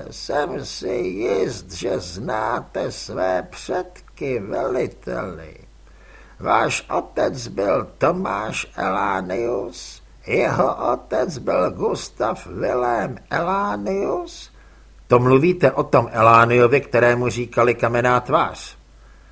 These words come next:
Takže to má něco společného se starým Kamennou tváří. Jistě, že. <laughs> Ha, ha. Elánius Kamenná tvář alias Netrp nespravedlnost.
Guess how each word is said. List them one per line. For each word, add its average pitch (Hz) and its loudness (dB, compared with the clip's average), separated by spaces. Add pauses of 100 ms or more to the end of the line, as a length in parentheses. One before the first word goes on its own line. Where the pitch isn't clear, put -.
(140)
Takže 107 4
to 123 6
má 120 10
něco 151 2
společného 160 2
se 156 -2
starým 160 -2
Kamennou 170 2
tváří. 143 -4 (800)
Jistě, - -2
že. 123 -6
<laughs> - -4
Ha, 330 4
ha. 190 0 (600)
Elánius 190 0
Kamenná 175 -2
tvář 101 0
alias 98 0
Netrp - -4
nespravedlnost. 113 -4